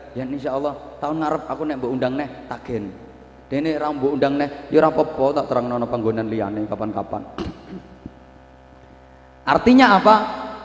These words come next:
Ayo dandani kualitas ati kula panjenengan. Mula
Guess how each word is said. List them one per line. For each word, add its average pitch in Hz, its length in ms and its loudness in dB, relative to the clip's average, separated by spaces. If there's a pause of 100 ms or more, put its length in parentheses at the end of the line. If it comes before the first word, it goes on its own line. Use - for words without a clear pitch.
(140)
Ayo 160 240 0 (560)
dandani 127 560 -2
kualitas 123 560 -4
ati 123 240 -6
kula 113 240 -6
panjenengan. 101 560 -8
Mula 139 560 2